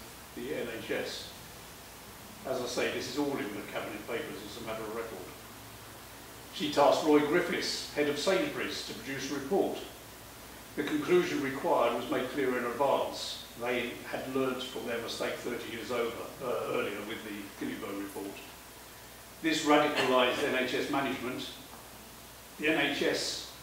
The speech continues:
should be run like supermarkets," concluded the supermarket boss. Strengthened by another election victory in nineteen eighty-seven, Missus Thatcher delighted with those three publications of nineteen eighty-eight that I mentioned,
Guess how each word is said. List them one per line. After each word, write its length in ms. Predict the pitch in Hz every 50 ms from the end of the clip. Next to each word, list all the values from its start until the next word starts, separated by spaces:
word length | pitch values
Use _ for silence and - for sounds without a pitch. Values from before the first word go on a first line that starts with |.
| - -
should 180 | - - 147
be 100 | 135 135
run 300 | 131 135 147 143 143 143
like 180 | 143 143 139 -
supermarkets," 1000 | - - 214 170 - - - 117 117 117 - - 143 147 - - - - - -
concluded 640 | - - 123 110 - - - 127 127 - - - 104
the 80 | - 110
supermarket 640 | - - - - - 117 110 110 110 110 117 107 -
boss. 360 | - 117 - - - - - - - - - 294 - - - - 233 - - 254 254 - - - 269 - - - - - - - 277 269 269 269 262 - - - - - - - - - - - - -
Strengthened 400 | - - 220 226 220 202 - 202
by 140 | 180 180
another 320 | 175 180 180 170 170 165 160
election 340 | 170 175 170 - - 165 147
victory 340 | 151 151 - - 151 151
in 60 | 147 151
nineteen 300 | 156 151 143 143 147 139
eighty-seven, 720 | 127 - - - 175 160 147 135 127 131 135 135 135 - - - - 170
Missus 320 | 160 151 - 151 143 -
Thatcher 400 | - 160 160 160 - - 147 139 139 139 135 - - - -
delighted 600 | 175 147 143 165 165 165 - - - 117 110 - - - - - - - -
with 140 | 123 120 -
those 180 | 170 165 151 -
three 260 | - - 147 127 127
publications 840 | 131 - 131 127 127 127 127 135 131 127 123 - - 120 117 113 110
of 140 | 117 107 104 - - - - - -
nineteen 340 | - 131 131 123 - 131 123
eighty-eight 360 | 117 - 135 131 123 123 127
that 100 | 131 -
I 120 | 104 - 104
mentioned, 420 | 107 104 104 - 127 123 123 117